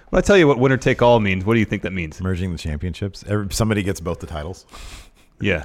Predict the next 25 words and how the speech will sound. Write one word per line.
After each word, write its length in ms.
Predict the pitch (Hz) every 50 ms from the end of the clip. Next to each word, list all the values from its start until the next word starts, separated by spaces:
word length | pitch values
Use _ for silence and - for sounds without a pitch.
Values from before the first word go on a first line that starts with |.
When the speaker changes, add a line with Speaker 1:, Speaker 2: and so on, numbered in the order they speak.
| - -
Speaker 2:
Both 160 | 98 95 -
titles 300 | 110 104 92 110 101 101
are 60 | 95
on 80 | 95 90
the 80 | 87
line? 380 | 85 85 87 87 92 104 107 101 - - - - - -
Would 160 | 98 113 110
thi-, 100 | 113 143
this 320 | 139 - 143 135 - - - - - - _ _ _ _ _ _ _ _ - - 117
Speaker 1:
Winner 160 | 143 156 180 185
Speaker 2:
in 40 | 180
Speaker 1:
takes 240 | 185 180 139 - 165
all 140 | 165 165 151
means 180 | 143 135 117
whoever 140 | 135 143 127
wins 140 | 135 127 -
the 40 | 110
match 220 | 123 123 123 -
gets 120 | - -
everything. 280 | 110 110 123 - - - - - - - - - -
Speaker 2:
In 260 | - 147 143 135 135
one 300 | 143 160 185 208 202 190 160
sentence. 720 | - - 190 190 165 131 110 104 98 - - - - - - - - - - - - - - - -
Number, 340 | 156 180 240 254 247 220 180
num-, 260 | 185 220 247 233